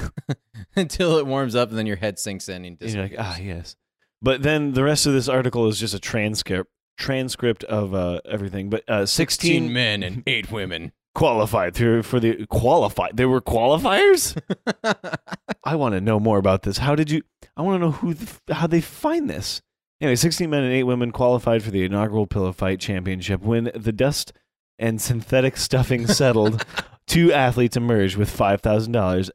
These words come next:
Speaker 1: and championship belts. This is when you know our country is gonna implode here soon, when we get to this level of just stupid stuff.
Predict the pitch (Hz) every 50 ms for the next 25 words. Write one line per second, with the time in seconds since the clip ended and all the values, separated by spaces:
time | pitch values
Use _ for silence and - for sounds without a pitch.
0 | - - 110 95 87 - - 110 87 87 87 92 87 95 101 - 117 95 101 95
1 | 98 90 80 78 - - _ _ _ _ _ _ _ _ _ 123 120 147 160 -
2 | - 190 190 170 156 165 160 151 143 135 127 120 120 123 120 104 92 - - -
3 | 113 107 104 - - 117 117 117 107 107 98 92 113 110 101 90 90 87 80 -
4 | 104 104 101 92 - 107 98 98 98 104 110 110 113 117 117 - - 139 135 135
5 | 139 139 - _ _ _ _ _ - 107 110 107 104 101 104 120 107 - - -
6 | 104 98 95 92 87 110 113 110 - - 101 104 101 95 104 104 101 95 _ _
7 | _ _ _ _ - - 98 95 92 90 87 92 92 101 95 90 - - - -
8 | - 113 104 92 - 85 87 90 - - - - 65 85 - - -